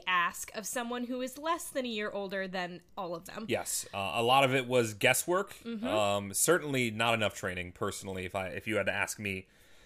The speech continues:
Speaker 2: Uh, but we made it. They all made it.
Speaker 1: Yep.
Speaker 2: And now here we are to, to give advice to, uh, a new generation of, of,
Speaker 1: Mm-hmm.
Speaker 2: of people.
Speaker 1: 'Cause we aren't in college anymore, folks. We are out in the world, and we know you have questions, and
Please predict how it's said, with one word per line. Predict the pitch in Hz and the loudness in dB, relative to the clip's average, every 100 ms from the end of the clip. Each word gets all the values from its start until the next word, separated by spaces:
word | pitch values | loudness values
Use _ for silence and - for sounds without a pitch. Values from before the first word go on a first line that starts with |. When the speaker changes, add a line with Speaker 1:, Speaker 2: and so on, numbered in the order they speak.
| _ _ | _ _
Speaker 2:
Uh, | 101 101 | -2 0
but | 98 117 | 2 2
we | 131 | 4
made | 143 165 | 6 8
it. | 202 135 | 6 6
They | 131 | 6
all | 165 175 | 8 8
made | 165 165 | 6 6
it. | 202 - 202 | 4 0 -4
Speaker 1:
Yep. | 214 349 - - | -4 -4 -8 -6
Speaker 2:
And | 113 123 | -2 0
now | 135 139 | 2 0
here | 131 156 | 0 2
we | 156 | 4
are | 160 | 6
to, | 156 160 | 4 0
to | 135 151 | -2 0
give | 160 | 2
advice | 160 156 170 - - | 2 4 4 4 0
to, | 175 175 165 - - - _ _ | 2 2 2 -2 -12 -20 _ _
uh, | 143 143 | 0 2
a | 156 | 4
new | 190 | 2
generation | 175 139 101 90 - 87 87 | 4 4 4 0 -4 -8 -8
of, | 104 101 98 98 | -2 0 0 -6
of, | - 101 95 95 233 | -4 -4 -6 -16 -18
Speaker 1:
Mm-hmm. | 202 226 - | -18 -16 -14
Speaker 2:
of | 95 - | -16 -12
people. | 98 - 90 101 | -12 -10 -14 -10
Speaker 1:
'Cause | 233 208 | -10 -8
we | 254 | -4
aren't | 302 320 | -2 -2
in | 294 | -4
college | 226 262 269 214 | 0 0 0 -4
anymore, | 190 180 170 | -8 -8 -8
folks. | - 185 185 - - - - | -6 -6 -6 -10 -12 -18 -18
We | - 240 | -6 -2
are | 214 - | -2 2
out | 214 240 | 2 2
in | |
the | 226 | -2
world, | 208 208 220 269 240 | -2 0 2 0 -2
and | 196 202 202 202 220 - | -4 -4 -4 -6 -10 -10
we | 208 | -8
know | 226 220 | -4 -4
you | 240 | -2
have | 233 233 | 0 -2
questions, | - 240 240 302 311 320 | -2 -4 -2 -6 -8 -8
and | 240 240 | -8 -8